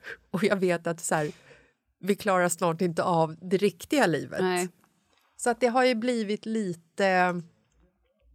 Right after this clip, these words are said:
Speaker 1: ehm, så. Det blev ju en livstvist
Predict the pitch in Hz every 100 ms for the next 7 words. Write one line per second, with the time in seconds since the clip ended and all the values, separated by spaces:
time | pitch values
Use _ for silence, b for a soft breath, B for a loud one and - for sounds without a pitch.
0 | - - - 226 196 185 175 175 185 180
1 | 180 _ b b b b b b b _
2 | - - 220 - - _ _ _ - 240
3 | 214 240 226 226 233 226 - - 226 196
4 | 190 - - 214 - - - -